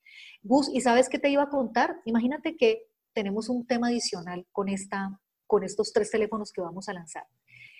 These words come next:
Y es que resulta que aproximadamente en un mes,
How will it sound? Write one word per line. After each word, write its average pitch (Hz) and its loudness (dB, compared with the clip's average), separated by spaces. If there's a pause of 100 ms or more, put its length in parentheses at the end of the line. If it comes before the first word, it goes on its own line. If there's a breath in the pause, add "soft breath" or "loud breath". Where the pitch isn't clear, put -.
Y 294 2
es 294 2
que 330 2
resulta 269 0
que 220 0 (920)
aproximadamente 226 2
en 294 0
un 320 -2
mes, 196 -6